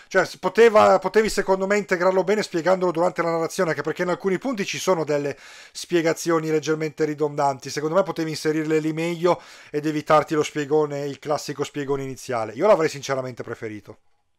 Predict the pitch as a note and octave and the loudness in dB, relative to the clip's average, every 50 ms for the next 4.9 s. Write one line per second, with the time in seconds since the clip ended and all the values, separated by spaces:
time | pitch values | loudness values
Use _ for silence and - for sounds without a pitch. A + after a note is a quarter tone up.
0 | _ _ _ _ _ _ _ _ D3+ F#3+ G3 F3 F3+ - F3 G3 E3+ D3 D3 - | _ _ _ _ _ _ _ _ -4 -2 2 2 2 2 2 0 0 0 -2 -4
1 | - C#3+ - G3 A#3+ A#3+ G3+ - G3 E3+ - - D#3 - - C#3+ D3 E3 D#3 - | -4 -2 2 2 4 4 4 2 0 -2 -2 -4 -10 -4 2 4 4 4 4 2
2 | - - D3+ D3+ D3 C#3+ C#3 - - D3 D3+ D3 - - A3+ A#3 F3 D#3 - C3+ | -2 -4 -4 -2 -2 -4 -6 -6 -4 -4 -4 -2 0 0 0 0 0 -2 0 2
3 | C#3 D#3 D3 - D3 C#3+ C#3+ C#3 C#3 D3+ - - - D3 D3 D#3 D3+ - D#3+ D3+ | 2 2 2 2 2 2 2 0 0 -2 -4 -2 0 2 2 2 0 0 -2 -4
4 | D3+ C#3+ - D3+ D#3 D#3 D3 C#3+ C#3+ C#3 A#2+ - C#3+ C#3 C3 C3 B2+ A#2+ | -6 -4 -2 0 2 2 2 2 0 -2 -2 -2 -4 -4 -2 -4 -6 -8